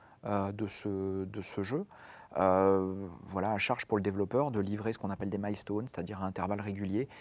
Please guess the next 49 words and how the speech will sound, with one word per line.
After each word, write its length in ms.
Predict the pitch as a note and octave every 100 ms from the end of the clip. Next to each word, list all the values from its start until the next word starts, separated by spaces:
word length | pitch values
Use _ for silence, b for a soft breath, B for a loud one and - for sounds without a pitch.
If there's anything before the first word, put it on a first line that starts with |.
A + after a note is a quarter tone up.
| B
il 80 | G#2+
va 80 | G2
livrer 260 | G2 G#2
une 80 | A#2
version 440 | G#2+ G2 - G#2+ A2+
plus 200 | G#2 G2
avancée 320 | F#2+ G2 G#2
du 140 | G2+
jeu, 200 | F#2+ A#2 D3+ B B B B F#2+
euh, 320 | F#2+ F2+ F2+ -
pour, 180 | F#2+ F2+
pour 180 | G#2+ G2
montrer 260 | G2+ -
sa 120 | G2
progression, 520 | E2+ G2+ F2+ - - C#3+ - B B B
ce 120 | B -
qui 80 |
va 80 | G2+
débloquer 400 | F#2+ F2+ G2 -
le 40 | A2
prochain 300 | - - G2
financement 540 | - F#2 F2+ - A2 A#2+
jusqu'à 220 | F2+ -
ce 80 | -
que 80 | G#2
le 60 |
jeu 100 | G2
soit 160 | G2 G#2
sorti. 340 | - - - - B B B -
Et 60 |
au 20 |
moment 200 | G#2 A2
de 40 | A2+
la 80 | G#2+
sortie 280 | G2+ -
du 160 | G2 G2
jeu, 200 | G2+ D3 - B B -
il 60 |
y 60 | G2+
a 200 | G2 F#2+ F#2+
une 160 | F#2+
répartition 640 | G2+ G#2 - - F#2+ - A2
des 100 | G#2
revenus 360 | F2+ G#2 G#2
qui 120 | - G2
se 140 | -
fait, 220 | A#2+ D3+ - B B B -
puisque, 420 | G#2 - - -
euh, 500 | A2+ G#2+ F#2+ F#2